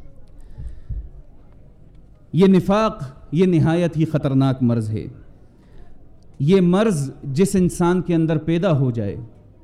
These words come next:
اللہ رب العزت اس کے مرض کو ختم نہیں کرتا۔ فرمایا، "فی قلوبہم مرض"، الا یہ کہ وہ اپنی خود اصلاح کرے، اپنی خود اصلاح کرے، اپنے آپ کو تبدیل کرے۔ اگر وہ نفاق کی علامات اپنے اندر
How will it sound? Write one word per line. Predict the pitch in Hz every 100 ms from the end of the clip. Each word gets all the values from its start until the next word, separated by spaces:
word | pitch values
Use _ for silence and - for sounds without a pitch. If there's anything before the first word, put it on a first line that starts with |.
| - _ - - - -
اللہ | 165 180 151
رب | 156 151
العزت | 151 143 165 160
اس | 147
کے | 170
مرض | 131 147 156 156
کو |
ختم | 117 - 156 185
نہیں | 143 127
کرتا۔ | 120 - - 69 - - - - -
فرمایا، | 143 156 170
"فی | 160 170
قلوبہم | 160 156 156 156 147 147 135
مرض"، | 135 190 170 202 214 170
الا | 185 175
یہ | 143 147 196
کہ | 185
وہ | 147
اپنی | 143 139
خود | - 160
اصلاح | 135 - 131 120
کرے، | 92 90 - - - - - - -
اپنی | 123 156 151
خود | 165 165
اصلاح | 156 151 170
کرے، | 170 180 233 240 - -
اپنے | - 131 160 156
آپ | 160 160
کو | 165
تبدیل | 156 135 160 185
کرے۔ | 185 202 240 170 - -
اگر | 147 160
وہ | 160
نفاق | 156 147 160 160 170 -
کی | 175 156
علامات | 147 147 165 175 -
اپنے | 147 156 160
اندر | 151 156